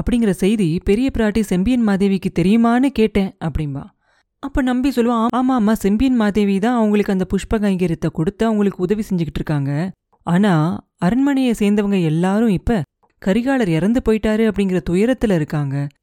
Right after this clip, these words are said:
அமுதனை எங்க கவனிக்க போறாங்க?" அப்படின்னு சொல்லி கேட்பான். வந்தியத்தேவன் கருத்திருமனை பார்த்து, "நீ என்ன சொல்ற? சேந்தன் அமுதனையும்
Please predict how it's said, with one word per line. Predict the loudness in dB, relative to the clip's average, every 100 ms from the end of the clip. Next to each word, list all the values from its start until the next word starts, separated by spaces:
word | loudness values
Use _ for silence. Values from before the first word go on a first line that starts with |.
| _ _ 2
அமுதனை | 4 4
எங்க | 2 2 2
கவனிக்க | 4 2 2
போறாங்க?" | 2 2 2 2 2 -2
அப்படின்னு | -6 -4 -2
சொல்லி | -2 -6
கேட்பான். | -8 -10 -12 -16 -18 _ _ _
வந்தியத்தேவன் | -6 -2 -2 -2 -4 -4
கருத்திருமனை | -2 -4 -4 -4 -4
பார்த்து, | -6 -6 -8 -8 -8 -10 _ _
"நீ | -4
என்ன | -2 0
சொல்ற? | -2 -2 -2 -4 -8 _ _ _ -4
சேந்தன் | 0 0 0
அமுதனையும் | 0 0 0 0 -2